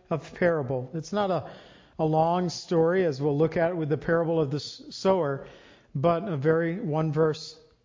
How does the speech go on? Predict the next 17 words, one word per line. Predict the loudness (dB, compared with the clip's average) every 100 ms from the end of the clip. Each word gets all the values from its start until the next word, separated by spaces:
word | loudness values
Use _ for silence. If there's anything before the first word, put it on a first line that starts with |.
| _ _ _ -6
kinda | -2 0
like | 0 -2
a |
proverb. | -4 0 0 0 -4 -6 -10 -16 _ _ _ -20 -20 _ _ _ _
Luke | 2 2 2
six | -6 -4 -2 -2
thirty-six, | 0 2 2 -2 -2 -2 -4 -12 -18 -20 _ _ _ _
"Can | 0 0 2
the | 0
blind | 2 2 2 2
lead | 2 2
the | 0
blind? | 2 2 0 -2 -4 -2
Will | 0
they | 0 2
not | 0 0 0
both | 2 2 0